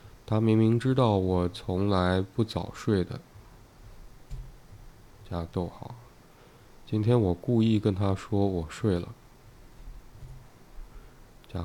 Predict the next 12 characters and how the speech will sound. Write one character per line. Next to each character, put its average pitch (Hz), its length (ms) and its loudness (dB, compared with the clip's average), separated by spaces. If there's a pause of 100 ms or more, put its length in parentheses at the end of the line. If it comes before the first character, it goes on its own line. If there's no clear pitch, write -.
逗 90 160 0
号。 - 180 -16 (220)
他 98 100 -4
说 107 220 2
好， - 520 -8
他 98 260 -4
也 95 280 -2
睡 - 240 -4
了。 - 140 -8 (2750)
加 92 120 0
句 98 180 -6
号。 95 180 -12